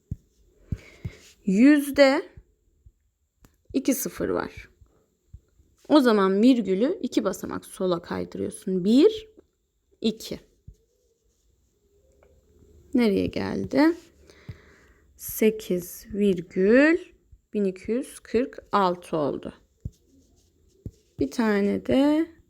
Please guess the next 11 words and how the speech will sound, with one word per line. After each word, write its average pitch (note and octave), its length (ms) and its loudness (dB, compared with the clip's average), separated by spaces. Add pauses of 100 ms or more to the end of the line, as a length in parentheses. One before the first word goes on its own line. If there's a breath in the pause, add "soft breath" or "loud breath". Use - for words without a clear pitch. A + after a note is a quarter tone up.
(540)
bine G#3 360 2 (1300)
bölelim. C#4 680 -2 (1300 soft breath)
Üç A#3 460 -6
yüz F3 300 -4
altmış G3+ 840 -6
bir A3 300 0
virgül D#3+ 480 -2
yediyi G#3 960 0 (1500)
bine F#3+ 340 2 (600)
bölelim. - 380 -4 (1900 loud breath)
Binde A#3+ 880 4